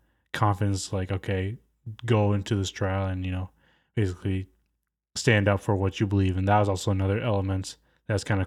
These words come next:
cool to see, is like, okay, we got this, uh, Santa,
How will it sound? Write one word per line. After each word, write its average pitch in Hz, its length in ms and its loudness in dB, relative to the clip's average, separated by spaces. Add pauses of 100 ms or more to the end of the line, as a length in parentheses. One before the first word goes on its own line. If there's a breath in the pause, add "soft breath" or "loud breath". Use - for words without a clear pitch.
cool 95 220 0
to 95 80 -2
see, - 200 -4
is 92 100 -2
like, 92 100 -6
okay, 95 320 -2
we 95 100 -2
got 95 320 -2
this, 90 320 -6
uh, 92 220 -4
Santa, 95 540 -4